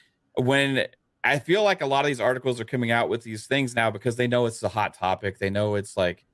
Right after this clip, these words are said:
everybody's interested in this. Um, you see coverage on,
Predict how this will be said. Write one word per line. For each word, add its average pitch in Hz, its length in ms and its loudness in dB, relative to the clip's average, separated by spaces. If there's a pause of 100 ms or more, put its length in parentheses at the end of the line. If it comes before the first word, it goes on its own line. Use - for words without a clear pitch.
(220)
everybody's 127 560 2
interested 120 500 -2
in 120 160 2
this. 117 460 0 (340)
Um, 110 240 2
you 117 120 -4
see 123 420 0
coverage 123 560 0
on, 107 440 -2